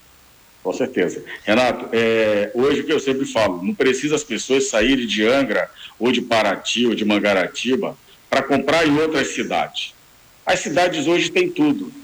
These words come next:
né? Angra tem de tudo, Paraty tem de tudo, Mangaratiba tem de tudo. Então não precisa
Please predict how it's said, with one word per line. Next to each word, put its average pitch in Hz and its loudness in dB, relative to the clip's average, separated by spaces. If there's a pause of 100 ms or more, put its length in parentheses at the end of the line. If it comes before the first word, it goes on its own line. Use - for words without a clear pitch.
né? 139 2
Angra 170 2
tem 175 2
de 160 -2
tudo, 160 0 (340)
Paraty 143 2
tem 170 2
de 123 2
tudo, 165 2
Mangaratiba 143 2
tem 151 0
de 123 -2
tudo. 87 -10 (160)
Então 151 2
não 165 0
precisa 180 2